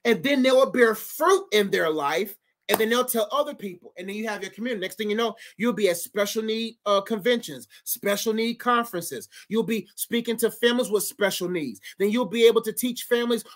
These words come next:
on how to take care of kids with special needs. Then you'll talk to people on how to take care of the elderly with special, or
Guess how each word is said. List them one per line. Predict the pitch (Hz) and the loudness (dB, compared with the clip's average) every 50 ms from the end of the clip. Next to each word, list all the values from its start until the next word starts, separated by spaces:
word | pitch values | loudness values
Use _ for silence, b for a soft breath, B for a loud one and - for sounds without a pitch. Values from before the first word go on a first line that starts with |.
| B | B
on | - 208 202 | -4 -2 0
how | 196 208 208 220 226 | 2 2 2 2 0
to | 220 - 233 | -2 -4 -6
take | - - 240 226 214 - | -2 -2 -2 -2 -2 -2
care | - 247 233 | -2 0 0
of | 220 - | 0 -2
kids | - - 320 320 294 285 202 | -6 -10 -6 -6 -6 -4 -4
with | 202 | -6
special | - - - 180 165 - - 156 | -8 -4 -6 -6 -6 -6 -8 -6
needs. | 156 151 143 B B B B | -6 -6 -8 B B B B
Then | 196 220 | 0 2
you'll | 220 233 240 | 2 2 0
talk | 233 226 247 220 - _ | 2 2 0 0 0 _
to | 233 - | -10 -4
people | 233 240 247 240 233 226 226 B B B | -2 -2 -2 -2 -6 -8 -8 B B B
on | 220 | -2
how | 233 220 | 0 0
to | 240 233 | -2 -2
take | - 262 254 254 - | 0 0 0 0 0
care | - 254 269 | -2 -2 -2
of | 254 | 0
the | 208 262 - - | -2 -4 -4 -2
elderly | 302 320 302 - 240 196 165 156 b b b - | -2 -2 0 0 -2 -4 -6 -8 b b b -10
with | 196 196 | -8 -8
special, | - - - 220 208 208 - - | -8 -6 -4 -4 -6 -4 -2 -2
or | - - | -2 -2